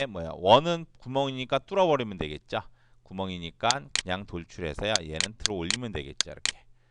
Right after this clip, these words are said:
하고 차집합해서 이 물체에서 이 구멍을 빼주십시오.라고 하죠. 자, 그러면 다음과 같이 요렇게 물건이 요렇게 빠지죠. 그죠? 네. 자, 쉐이딩을 해보면 왜 합차가 중요하냐면 얘를 돌려보면요. 이 밑에가 다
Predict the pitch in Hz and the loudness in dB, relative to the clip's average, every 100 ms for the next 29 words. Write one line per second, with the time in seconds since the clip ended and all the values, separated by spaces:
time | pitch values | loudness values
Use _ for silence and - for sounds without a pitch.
0 | _ - 92 95 107 135 - 127 110 98 | _ -16 -12 -8 -6 -6 -6 -8 -8 -4
1 | - 80 78 80 76 120 151 170 _ - | -2 -2 -4 -4 -2 0 0 -2 _ -8
2 | - 117 110 76 - - 76 101 95 98 | -8 -6 -6 -6 -4 -6 -4 -4 -4 -4
3 | 98 - 76 82 87 - 123 110 - - | -6 -4 -4 -4 -2 -4 -4 -6 -6 -4
4 | 113 107 78 73 73 73 - - - - | 0 0 0 -6 -16 -20 -20 -20 -20 -2
5 | - - - - - 92 90 113 175 190 | -2 0 0 0 0 -4 0 0 0 -2
6 | - 82 78 76 - - - - - - | -4 -4 -8 -12 -6 -6 -4 -2 0 -2
7 | - - 85 76 76 76 85 127 139 - | -4 2 2 0 -8 -10 -8 -10 -10 -6
8 | - - - 113 101 - - - - - | -6 -4 -4 -4 -6 -16 -6 -2 -2 0
9 | - - - 123 - - 76 - - - | 0 -2 -6 -10 -12 -20 -20 -20 -20 -20
10 | - - - 117 - 202 220 202 190 185 | -20 -20 -4 -4 2 2 2 -2 0 0
11 | 185 160 139 160 110 85 - 113 110 117 | 0 -2 0 2 0 -4 -10 -2 0 2
12 | - - 160 135 123 - 104 107 98 85 | 0 -2 0 2 0 0 -6 -4 -4 -4
13 | 80 92 135 113 95 135 - 123 160 143 | -4 -6 -4 0 0 0 -2 0 0 0
14 | 104 90 110 127 101 107 95 - 131 123 | -2 -6 -2 0 -2 -6 -6 -2 0 2
15 | 113 | 0